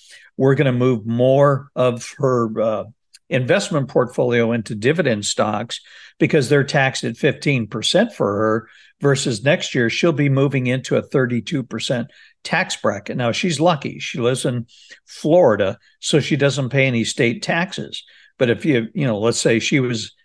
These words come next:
in California, she'd get walloped with another nine point three percent tax on that. So this bill, if it goes into effect,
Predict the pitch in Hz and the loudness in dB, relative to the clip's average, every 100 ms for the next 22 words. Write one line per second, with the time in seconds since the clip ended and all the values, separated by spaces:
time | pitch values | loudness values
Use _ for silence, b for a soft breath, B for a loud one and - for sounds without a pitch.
0 | _ _ - 117 110 156 117 - 160 214 | _ _ -4 -4 0 0 0 0 0 0
1 | 104 - 294 202 120 117 104 131 170 101 | 0 -2 -4 -2 -2 -2 -2 0 0 -2
2 | - 139 - 117 110 127 120 107 120 139 | -6 -6 -4 -2 0 0 0 -2 -2 -2
3 | - 139 135 - - 175 190 135 - 123 | -2 -2 -2 -6 -2 -2 0 -4 0 0
4 | 110 - b b b - 175 160 - 127 | 0 -4 b b b -6 -4 -2 -2 -2
5 | 101 92 b b b - 170 120 135 254 | 0 -4 b b b -2 2 2 2 0
6 | - 180 202 107 151 - _ _ _ _ | 2 4 6 4 0 -6 _ _ _ _
7 | 147 208 - 285 202 214 214 185 202 196 | 0 2 2 -2 0 4 4 4 2 2
8 | 220 175 - 175 139 73 _ | 2 2 2 0 0 -6 _